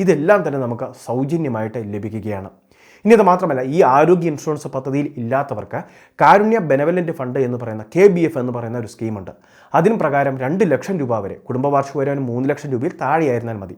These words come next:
എ പി എൽ റേഷൻ കാർഡ് ആണെങ്കിലും കാരുണ്യ ബെനവലന്റ് ഫണ്ടിന്റെ ആനുകൂല്യങ്ങൾ നമുക്ക് ലഭിക്കുന്നതായിരിക്കും. അത് മാത്രമല്ല, പ്രാഥമിക ആരോഗ്യ കേന്ദ്രങ്ങൾ മുതൽ മെഡിക്കൽ കോളേജുകൾ വരെ മുൻപ് നമുക്ക് ടോക്കൺ എടുക്കുന്നതിന് വേണ്ടി, അപ്പോയിന്റ്മെന്റ് എടുക്കുന്നതിന് വേണ്ടി ക്യൂ നിൽക്കേണ്ട ഒരു സാഹചര്യം ഉണ്ടായിരുന്നു. എന്നാൽ ഇന്ന് അതെല്ലാം തന്നെ മാറ്റിയിരിക്കുകയാണ്.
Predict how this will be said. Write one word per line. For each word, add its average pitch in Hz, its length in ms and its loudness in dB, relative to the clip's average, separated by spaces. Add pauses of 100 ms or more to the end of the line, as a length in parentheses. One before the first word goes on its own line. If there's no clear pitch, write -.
(120)
എ - 20 12 (100)
പി 226 160 0
എൽ 202 140 0
റേഷൻ 135 240 0
കാർഡ് 147 160 4
ആണെങ്കിലും 120 400 0 (100)
കാരുണ്യ 165 380 2 (100)
ബെനവലന്റ് 147 480 -2
ഫണ്ടിന്റെ 120 340 -2
ആനുകൂല്യങ്ങൾ 113 480 -4 (120)
നമുക്ക് 113 280 -8
ലഭിക്കുന്നതായിരിക്കും. 98 680 -8 (160)
അത് 247 160 10
മാത്രമല്ല, 180 400 4
പ്രാഥമിക 156 480 4
ആരോഗ്യ 139 340 0
കേന്ദ്രങ്ങൾ 127 480 -2
മുതൽ 123 200 -2 (260)
മെഡിക്കൽ 160 300 2 (100)
കോളേജുകൾ 135 460 0
വരെ 98 120 -4 (380)
മുൻപ് 247 300 8
നമുക്ക് 143 260 0 (200)
ടോക്കൺ 247 340 6
എടുക്കുന്നതിന് 135 520 0
വേണ്ടി, 113 140 -6 (120)
അപ്പോയിന്റ്മെന്റ് 165 500 2
എടുക്കുന്നതിന് 120 500 -4
വേണ്ടി 113 200 -2 (120)
ക്യൂ 190 120 -2 (120)
നിൽക്കേണ്ട 127 300 -2 (100)
ഒരു 110 140 -10
സാഹചര്യം 117 440 -8
ഉണ്ടായിരുന്നു. 95 280 -10 (380)
എന്നാൽ 214 340 6
ഇന്ന് 165 200 6 (140)
അതെല്ലാം 139 360 2
തന്നെ 139 220 -4
മാറ്റിയിരിക്കുകയാണ്. 117 720 -4